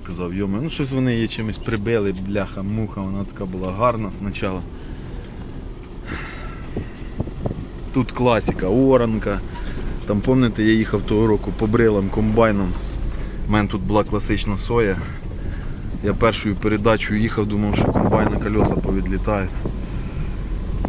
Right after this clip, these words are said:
Коротше, ну, зараз стане,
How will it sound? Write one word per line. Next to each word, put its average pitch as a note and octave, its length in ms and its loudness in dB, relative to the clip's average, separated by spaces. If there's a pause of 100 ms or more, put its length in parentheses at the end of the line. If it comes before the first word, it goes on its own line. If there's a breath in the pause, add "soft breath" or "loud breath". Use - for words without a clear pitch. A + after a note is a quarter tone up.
(100)
Коротше, G#2 840 2 (1000)
ну, A2+ 120 -2
зараз F#2+ 260 2
стане, F#2+ 300 0